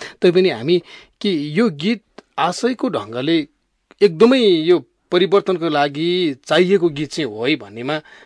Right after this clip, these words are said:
यो, यो, यो गीतको उद्देश्य जुन छ, आशय कि परिवर्तन हुनुपर्छ समाज, अ, सबै बराबर हो भन्ने कुरामा त गीतले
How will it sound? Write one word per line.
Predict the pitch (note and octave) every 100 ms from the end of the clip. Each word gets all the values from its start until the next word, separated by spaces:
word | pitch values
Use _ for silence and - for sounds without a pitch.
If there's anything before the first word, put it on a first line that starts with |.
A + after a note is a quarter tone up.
| _ -
यो, | D#3 E3+
यो, | D#3+ F3 E3 F3+
यो |
गीतको | D3 F#3+ E3
उद्देश्य | E3 D#3 E3+ - C3
जुन | C3+ D#3
छ, | B2 C3 - - -
आशय | D3 D#3 E3+ D3+
कि | E3
परिवर्तन | - E3+ F3 D#3+ F3+ G#3+ F#3
हुनुपर्छ | G#2+ D3 D#3 C#3
समाज, | D3+ D3 C#3+ C#3 C#3 _ _ _ _ _ E3
अ, | C3
सबै | - E3+ F#3+
बराबर | D#3+ D#3 D3 B2
हो | D3
भन्ने | A#2 A#2 C#3
कुरामा | - D3+ D3 C#3+
त |
गीतले | E3+ C3+ D3 D#3